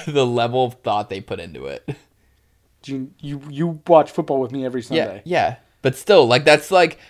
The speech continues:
Speaker 1: being
Speaker 2: I
Speaker 1: like, "Oh, man, I'm good at Call of Duty. I could take the pros."
Speaker 2: No, no, no, no, no, no. No, like, like, I'm, I, every, I buy every Madden game, and I have to put it on the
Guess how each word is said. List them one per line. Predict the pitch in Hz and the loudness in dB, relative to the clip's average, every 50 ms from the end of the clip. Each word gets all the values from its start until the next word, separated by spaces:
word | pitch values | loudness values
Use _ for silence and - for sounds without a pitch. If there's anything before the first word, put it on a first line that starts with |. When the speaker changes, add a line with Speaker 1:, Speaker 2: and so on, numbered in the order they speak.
| _ _ _ | _ _ _
Speaker 1:
being | - 156 156 156 156 | 0 2 2 6 6
Speaker 2:
I | 156 | 6
Speaker 1:
like, | 147 139 - - - - _ | 6 6 4 -2 -16 -6 _
"Oh, | - 185 190 180 | 6 8 8 8
man, | 160 165 170 165 151 | 8 6 6 8 6
I'm | 147 160 165 | 4 4 6
good | 151 190 170 | 6 4 4
at | 147 - | 4 2
Call | - - 143 120 123 | 4 4 4 4 4
of | 131 | 0
Duty. | 131 120 120 120 120 117 123 | -2 -2 -2 0 2 2 0
I | |
could | 135 160 - | 0 -4 -6
take | - 139 127 | -6 -8 -8
the | - 120 | -8 -14
pros." | - - - 110 98 98 107 110 120 - - _ | -16 -8 -8 -8 -6 -6 -8 -10 -12 -14 -12 _
Speaker 2:
No, | 262 269 | -2 0
no, | 269 240 226 220 | 0 2 0 -2
no, | 190 180 170 160 | -2 -2 0 0
no, | 151 147 139 | 0 -2 -4
no, | 127 123 117 | -6 -8 -12
no. | 123 - _ _ _ _ | -14 -20 _ _ _ _
No, | 180 185 175 | -2 -2 -2
like, | 147 143 135 120 123 _ _ | 0 -2 -4 -4 -6 _ _
like, | 156 143 131 - - - | -6 -6 -6 -6 -8 2
I'm, | 160 170 160 147 147 143 _ _ _ _ _ _ _ _ | 2 2 2 2 -6 -10 _ _ _ _ _ _ _ _
I, | 151 175 185 - _ | -6 -6 -6 -4 _
every, | 196 165 160 180 190 170 156 160 185 - _ _ _ _ _ - | -4 2 2 2 2 2 -4 -10 -14 -20 _ _ _ _ _ 2
I | 165 160 | 2 2
buy | 156 147 180 180 175 147 | 6 6 6 6 6 6
every | 139 151 147 147 143 | 4 2 2 0 -4
Madden | 139 139 135 135 131 135 123 | -2 0 -2 -2 -2 -4 -6
game, | 123 123 123 120 127 143 | -6 -6 -6 -8 -10 -10
and | 147 127 | -8 -8
I | 131 | -8
have | 123 120 135 - | -6 -8 -10 -12
to | - - | -12 -6
put | - 156 147 | -4 -2 -2
it | 135 | -2
on | 135 131 | -4 -6
the | 131 127 127 139 | -8 -8 -10 -12